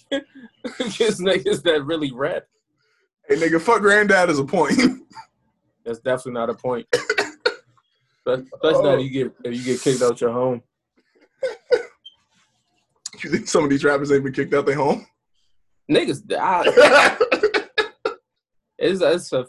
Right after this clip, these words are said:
Speaker 1: it's a few rappers that have had niggas come to, come to their door and say the bank is, is foreclosing on and shit.
Speaker 2: <laughs>
Speaker 1: We, we don't know 'em, though. I mean, we know 'em, but we don't know 'em.
Speaker 2: <laughs> Hey, man. Um,
Speaker 1: Let's get to, let's get to, uh, what's, uh,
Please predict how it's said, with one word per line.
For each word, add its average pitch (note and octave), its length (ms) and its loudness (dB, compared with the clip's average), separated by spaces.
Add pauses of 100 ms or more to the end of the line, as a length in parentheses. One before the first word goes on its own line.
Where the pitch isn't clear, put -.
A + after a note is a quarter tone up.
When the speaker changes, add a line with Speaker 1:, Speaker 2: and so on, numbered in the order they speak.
Speaker 1:
it's D#3+ 240 -4
a B2+ 140 -6
few C#3 200 -6
rappers A#2 360 -2
that A2+ 180 -6
have A#2 100 -8
had A#2 220 -6
niggas A2+ 300 -8
come A#2+ 180 -8
to, A2+ 80 -8 (180)
come A#2 200 -6
to - 100 -6
their A2 100 -4
door A#2 200 -2
and A2+ 80 -6
say A#2+ 100 -8
the A2+ 80 -10
bank A2+ 320 -6
is, A2 140 -10 (260)
is A2 160 -10 (100)
foreclosing A#2 800 -2
on A2 140 -4
and A2 100 -10
shit. - 320 -2
Speaker 2:
<laughs> - 60 -4 (760)
Speaker 1:
We, C3 540 0 (100)
we C3+ 140 0
don't C#3+ 160 4
know C#3 220 4
'em, A#2+ 80 -2
though. A#2+ 200 -4 (140)
I C3+ 100 0
mean, C3 160 2
we B2+ 80 -2
know B2 220 0
'em, A2+ 80 -2
but A2 80 -4
we A2 120 -4
don't A2 120 -6
know A2+ 80 -6
'em. - 440 -2 (540)
Speaker 2:
<laughs> - 600 -20
Hey, A2+ 160 0
man. A2 360 -8 (240)
Um, C#3 600 2 (320)
Speaker 1:
Let's D#3 160 -2
get G#3+ 140 2
to, - 60 2
let's G3+ 200 2
get F#3+ 220 0
to, D3 200 2
uh, C3 360 2 (500)
what's, B2 300 -10
uh, A#2+ 160 -4